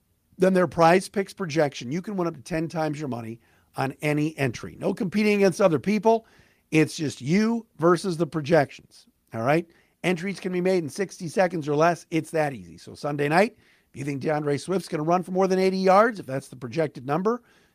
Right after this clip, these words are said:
you can do over, you can do under, you can put some money down on that. Same with Jared Goff passing yards, Amon-Ra Saint Brown. All of those projections are all there for you at prize picks dot com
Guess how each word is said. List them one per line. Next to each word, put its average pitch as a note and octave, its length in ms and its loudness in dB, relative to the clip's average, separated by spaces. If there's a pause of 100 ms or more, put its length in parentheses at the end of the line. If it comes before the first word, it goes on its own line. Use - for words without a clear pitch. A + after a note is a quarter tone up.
you G2+ 100 -20
can G2+ 120 -16
do G2+ 160 -12
over, F3+ 300 0
you E3 120 -4
can A#2+ 100 -14
do A2 160 -14
under, G3+ 400 0 (400)
you C#3+ 120 -2
can D#3+ 160 -2
put E3+ 180 -2
some F3+ 120 -2
money E3+ 200 4
down A2+ 220 0
on G#2 120 -12
that. G2 160 -16 (280)
Same D#3+ 260 -2
with E3 100 -2
Jared E3 300 2
Goff E3+ 240 0
passing F3+ 440 -4
yards, F3 400 -2 (380)
Amon-Ra E3+ 420 4
Saint F3 320 -2
Brown. E3+ 380 -2 (120)
All F#3+ 220 8
of F#3+ 80 2
those F3 180 2
projections C#3+ 600 -4
are C3+ 60 -4
all C#3+ 100 0
there D3+ 140 2
for A#2 220 -8
you A2 140 -8 (320)
at - 140 -12
prize D#3 300 0
picks C#3 240 -6
dot A2+ 260 -10
com G2 320 -14